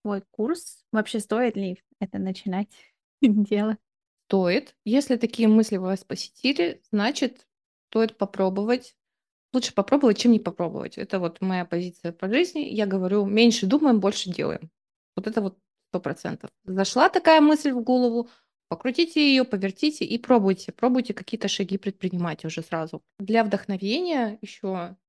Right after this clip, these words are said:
Speaker 2: я вам скажу то, что это был первый, а, такой вот проект.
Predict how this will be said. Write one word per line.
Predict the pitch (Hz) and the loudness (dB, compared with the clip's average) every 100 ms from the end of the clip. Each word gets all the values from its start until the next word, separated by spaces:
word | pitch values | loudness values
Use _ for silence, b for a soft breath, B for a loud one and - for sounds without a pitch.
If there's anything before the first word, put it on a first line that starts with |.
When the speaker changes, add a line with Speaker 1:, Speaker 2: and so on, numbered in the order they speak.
| _ _ _ | _ _ _
Speaker 2:
я | 202 190 | -6 -4
вам | 196 | -4
скажу | 190 190 185 202 | -6 -12 -10 -10
то, | 196 | -10
что | - - | -12 -8
это | 180 196 196 | -6 -4 -4
был | 180 202 190 185 _ _ _ - | 0 0 0 -4 _ _ _ -6
первый, | 240 233 214 196 196 165 - | 0 0 -2 -4 -2 -4 -6
а, | 190 180 180 180 | -10 -10 -10 -12
такой | 170 175 175 | -14 -10 -10
вот | 170 - | -10 -10
проект. | 170 151 202 - | -8 -6 -8 -10